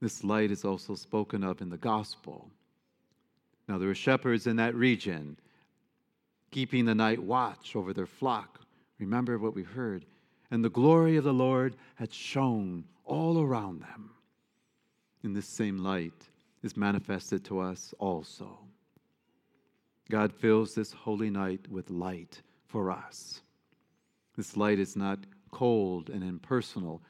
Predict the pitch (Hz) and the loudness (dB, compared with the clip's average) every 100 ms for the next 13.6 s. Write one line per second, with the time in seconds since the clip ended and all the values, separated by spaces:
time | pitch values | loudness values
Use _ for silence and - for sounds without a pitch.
0 | _ _ 113 104 107 92 107 107 98 98 | _ _ -6 -4 -4 0 2 2 0 -2
1 | 107 107 113 - 101 101 101 123 104 85 | -2 -2 -4 -6 -4 0 2 2 0 -2
2 | 87 82 95 78 - - _ _ _ _ | -4 -4 -8 -8 -14 -20 _ _ _ _
3 | _ _ _ _ _ _ _ - 123 123 | _ _ _ _ _ _ _ -20 -16 -14
4 | 117 117 - 117 - 107 101 104 - _ | -10 -10 -6 -6 -6 -8 -8 -10 -14 _
5 | - 117 110 101 107 101 - - 101 - | -8 -4 -4 -6 -6 -6 -8 -14 -14 -16
6 | - - _ _ _ _ 101 98 98 101 | -20 -20 _ _ _ _ -8 -6 -6 -4
7 | 95 92 - 101 92 - _ _ 131 120 | -4 -6 -6 -6 -6 -12 _ _ -14 -12
8 | 135 135 135 131 113 95 - - - _ | -10 -8 -8 -8 -10 -12 -20 -20 -20 _
9 | _ _ _ _ _ _ _ _ _ _ | _ _ _ _ _ _ _ _ _ _
10 | _ _ _ _ - 110 104 110 104 95 | _ _ _ _ -2 2 4 4 4 2
11 | 87 - - _ _ _ _ _ _ _ | 0 -12 -20 _ _ _ _ _ _ _
12 | _ _ _ _ _ _ _ _ _ - | _ _ _ _ _ _ _ _ _ -10
13 | - 123 123 98 - | -2 0 -2 -8 -14